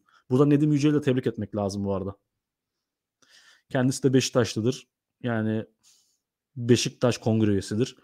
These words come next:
Ya Beşiktaş organizasyonunda da keşke böyle yapılsa, A Ş'ye dönülse.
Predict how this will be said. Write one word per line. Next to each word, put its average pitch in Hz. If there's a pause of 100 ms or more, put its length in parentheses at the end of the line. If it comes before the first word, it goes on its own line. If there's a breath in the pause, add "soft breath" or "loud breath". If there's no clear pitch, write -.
(540 soft breath)
Ya 110
Beşiktaş -
organizasyonunda 135
da 123
keşke 120
böyle 110
yapılsa, 113
A 107
Ş'ye 110
dönülse. 104